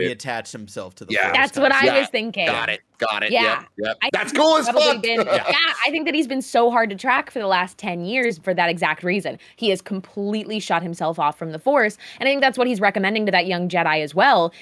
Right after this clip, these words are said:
Speaker 3: is, like, literally, "This is how I'm staying alive. If I help you, we're all going to die." I
Speaker 1: Yeah.
Speaker 3: mean, we have to talk about that too, obviously.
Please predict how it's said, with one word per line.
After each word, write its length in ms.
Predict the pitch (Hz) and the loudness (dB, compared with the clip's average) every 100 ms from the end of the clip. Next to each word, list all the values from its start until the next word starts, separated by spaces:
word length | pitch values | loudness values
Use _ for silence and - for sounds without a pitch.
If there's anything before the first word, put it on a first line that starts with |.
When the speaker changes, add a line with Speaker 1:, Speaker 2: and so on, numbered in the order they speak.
| - | -4
Speaker 3:
is, 160 | 208 | 0
like, 160 | 208 180 | 0 2
literally, 380 | 208 247 285 269 | 2 4 4 2
"This 200 | 247 233 | 0 -2
is 120 | 226 | -2
how 100 | 247 | -4
I'm 100 | 240 | -4
staying 320 | - 226 202 | -4 -2 -2
alive. 320 | 185 170 156 - - - | 0 0 0 -4 -10 -6
If 160 | 190 | 0
I 200 | 180 214 | 2 2
help 260 | 240 233 226 | 2 2 2
you, 100 | 214 | -2
we're 260 | 180 214 - | 0 0 2
all 320 | 185 185 196 | 4 4 4
going 300 | 180 175 170 | 0 -2 -4
to 100 | 170 | -8
die." 360 | 147 143 139 135 | -4 -4 -4 -2
I 60 | 208 | -2
Speaker 1:
Yeah. 40 | |
Speaker 3:
mean, 180 | 247 233 | -2 2
we 80 | 311 | 4
have 120 | 294 | 4
to 100 | 208 | 0
talk 220 | 208 190 | 0 0
about 260 | 190 156 160 | 2 0 2
that 280 | 190 180 - | 2 2 -2
too, 200 | 208 175 | -2 2
obviously. 720 | 170 170 165 - 160 147 | 2 0 -6 -4 -6 -6